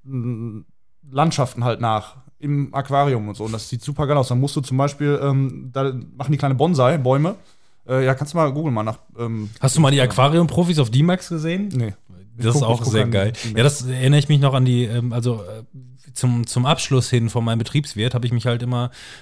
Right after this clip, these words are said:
Speaker 2: ähm, an den Tagen, wo wir die Prüfung geschrieben haben, die haben wir immer erst abends geschrieben und dann bin ich halt, ähm, zu ihm schon mal nach Dortmund rübergefahren. Wir haben den Tag über gelernt,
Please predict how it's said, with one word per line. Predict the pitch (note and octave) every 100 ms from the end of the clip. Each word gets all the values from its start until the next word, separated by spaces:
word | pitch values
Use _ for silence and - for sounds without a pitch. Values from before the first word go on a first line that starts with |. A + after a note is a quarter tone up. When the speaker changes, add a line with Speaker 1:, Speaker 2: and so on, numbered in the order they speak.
| -
Speaker 2:
ähm, | A#2 A#2+ B2
an | B2+
den | B2+
Tagen, | A#2+ A#2+ B2+
wo | A#2
wir | A#2+
die | A2+
Prüfung | - D3 C3+
geschrieben | A2+ - C#3+ D3
haben, | C3+ C#3+
die | G#2+
haben | A2
wir | A2
immer | A2+
erst | A2+ G#2+ -
abends | A2 D3 -
geschrieben | - C#3 D3 D3+
und | B2 A#2
dann | A2+
bin | A#2+
ich | B2+
halt, | A#2+ A#2 A#2
ähm, | A#2 A#2 A#2+
zu | -
ihm | A2 C#3
schon | C#3+ C3+
mal | B2
nach | A2
Dortmund | - A#2+ B2+ A2
rübergefahren. | C3+ D#3 D3+ D3 D#3
Wir | B2
haben | A#2
den | A2+ G#2+ -
Tag | B2 B2
über | A2+
gelernt, | G#2 G2+ G2+ D3 G3+